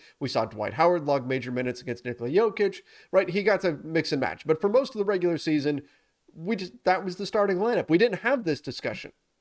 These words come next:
And I think it just speaks to what a mess the offseason was in terms of putting a roster together, that here we are,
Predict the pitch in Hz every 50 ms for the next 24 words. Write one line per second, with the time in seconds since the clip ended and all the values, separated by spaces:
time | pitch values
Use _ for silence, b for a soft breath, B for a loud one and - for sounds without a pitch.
0 | _ _ _ _ _ _ _ _ _ _ - 160 160 165 165 - 214 214 220 202
1 | 160 180 175 - - - - - 175 175 180 180 - - - 143 139 131 127 123
2 | 120 123 b b b b b b b b _ _ - 165 120 123 147 160 165 -
3 | - 151 147 139 139 139 127 117 117 117 120 135 156 180 175 - - - 139 135
4 | 151 208 269 262 - - - 175 165 143 156 147 147 156 151 147 135 160 165 151
5 | 143 139 - 180 147 143 127 143 185 233 214 - 185 139 135 131 139 139 143 135
6 | 151 - - 220 240 190 170 175 196 214 202 160 139 139 143 -